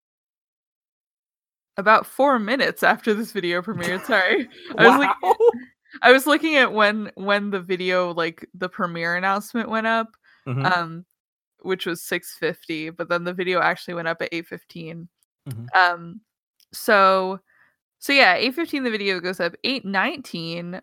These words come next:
Speaker 1: uh, Methods of Revolution goes back up.
Speaker 2: Mm-hmm.
Speaker 1: Uh, the new header image is one of the distorted Ben faces, uh, which the file name is I See You.
Speaker 2: I hate it.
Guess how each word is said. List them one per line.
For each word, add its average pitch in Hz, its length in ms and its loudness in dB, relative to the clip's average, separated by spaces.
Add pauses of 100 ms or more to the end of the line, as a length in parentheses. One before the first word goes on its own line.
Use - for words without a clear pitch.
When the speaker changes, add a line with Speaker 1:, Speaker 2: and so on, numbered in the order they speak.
Speaker 1:
uh, 180 220 4
Methods 233 420 -2
of 180 140 -4
Revolution 208 640 -4
goes - 260 -8
back - 320 -6
up. - 200 -10 (440)
Speaker 2:
Mm-hmm. 110 160 -12 (880)
Speaker 1:
Uh, 180 360 6
the 185 380 -8 (680)
new 247 320 0
header 240 280 0
image 196 540 -4
is 185 300 -4
one 190 160 -4
of 214 180 -8
the 185 140 -8
distorted 202 580 -6
Ben 180 240 -4
faces, 170 880 -8 (480)
uh, 170 200 2
which 170 400 -8
the 180 100 -6
file 180 340 4
name 180 220 -6
is 175 260 -10
I 170 160 -2
See 285 340 -6
You. 175 480 -8 (360)
Speaker 2:
I - 20 -20
hate 98 240 -18
it. 127 140 -10